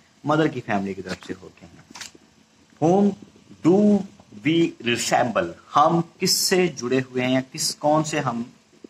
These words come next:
किससे हम मिलते हैं? Imagine if we all looked and behaved the same। मान लीजिए कि हम सब एक जैसे दिखते हों, एक जैसा व्यवहार करें, wouldn't it get very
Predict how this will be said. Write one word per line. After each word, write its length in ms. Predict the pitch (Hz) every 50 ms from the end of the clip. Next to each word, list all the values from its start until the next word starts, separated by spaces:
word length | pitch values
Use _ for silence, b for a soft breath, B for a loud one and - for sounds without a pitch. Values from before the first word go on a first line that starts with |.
| _ -
किससे 260 | 143 139 - - 160
हम 200 | 139 139 135 117
मिलते 300 | 101 98 92 - - 95
हैं? 180 | 90 - - - _ b b b b b b b b b b -
Imagine 420 | 156 170 180 175 165 151 175 175 180 180 - 160
if 120 | 170 170
we 260 | 165 - - 180 180 - -
all 200 | 143 147 156 156 151 131
looked 300 | 143 151 - - - - - -
and 240 | 135 143 143 135 107
behaved 420 | 117 113 117 131 135 143 139 135
the 120 | - 135 131
same। 300 | - - - 127 110 90 - - _ _ _ _ _ _ _ _ _ _ _ - 131
मान 180 | 143 160 160
लीजिए 320 | 135 113 95 90 92 107 120
कि 160 | - 143 139
हम 340 | 131 135 131 135 135 127 127 -
सब 160 | 139 131 127
एक 120 | 123 113 -
जैसे 260 | 120 123 123 - 120
दिखते 300 | 117 107 - - - 123
हों, 300 | 120 117 117 117 110 107
एक 100 | 107 -
जैसा 220 | 117 113 - 139
व्यवहार 480 | 131 101 101 98 - 113 120 139 - - -
करें, 220 | 95 95 107 117 - b b b b b b b b b _ 98 104
wouldn't 320 | 120 131 156 165 165 170
it 80 | 170 - - - - _ _ _ 113 101 113
get 300 | 120 135 147 - - 156 156 151 151 143 113 - 107
very 240 | 107 117 143 160